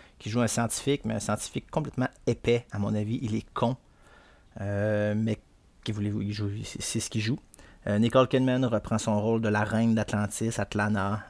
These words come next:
Euh, on a, euh, Temuera Morrison qui reprend le rôle du papa de Jason Momoa,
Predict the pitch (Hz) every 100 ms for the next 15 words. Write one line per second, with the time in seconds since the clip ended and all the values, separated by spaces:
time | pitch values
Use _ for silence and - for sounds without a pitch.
0 | - 87 90 - 101 101 101 98 101 101
1 | - 123 123 123 135 127 120 - 117 127
2 | 139 - 107 - 110 107 117 117 - -
3 | 104 104 113 110 - - 104 110 - 107
4 | 104 101 104 107 104 95 98 113